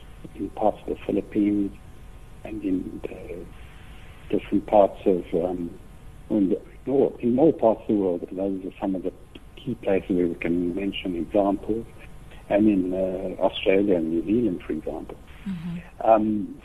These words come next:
Speaker 1: so those are just a few of the examples of what we're doing, but I think that, um, uh,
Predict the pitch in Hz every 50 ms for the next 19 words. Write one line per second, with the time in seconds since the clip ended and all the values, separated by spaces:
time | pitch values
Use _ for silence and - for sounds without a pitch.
0 | - - 131 127 123 123 123 123 120 110 127 143 143 139 131 123 135 131 - -
1 | 113 - - 156 147 135 110 - 117 117 107 95 113 113 113 113 117 117 104 107
2 | 98 92 98 101 - - - 98 90 101 110 113 120 120 110 117 110 - 117 113
3 | 107 - - - 139 127 - - - - - 117 110 - - - - - 113 110
4 | 104 101 98 95 95 95 - - - - - - - - - - - - - -
5 | - - - - - - - - - - - - 113 110